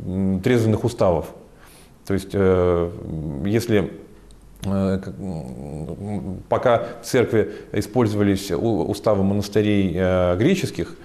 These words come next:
скажем так, греческой традиции, а, ну, восточной в целом, а,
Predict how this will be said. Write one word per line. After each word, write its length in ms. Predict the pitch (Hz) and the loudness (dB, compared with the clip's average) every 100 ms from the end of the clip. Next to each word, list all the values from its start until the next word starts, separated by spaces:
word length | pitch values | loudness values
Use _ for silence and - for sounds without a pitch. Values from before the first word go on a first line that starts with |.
| - - | -20 -10
скажем 260 | - 95 92 | 0 2 2
так, 160 | 90 | 2
греческой 380 | 104 180 - 104 | 2 0 0 0
традиции, 540 | 101 92 85 - 80 - - - - | 2 2 0 -4 -8 -8 -18 -20 -10
а, 320 | 85 82 80 | -4 -2 -2
ну, 140 | 92 123 | -2 0
восточной 540 | 107 - 90 82 - - - - - - - | 2 2 0 -2 -10 -14 -20 -20 -20 -20 -20
в 80 | - | -10
целом, 360 | - 98 90 - | 0 2 2 0
а, 480 | 98 95 90 87 82 | 0 2 4 2 0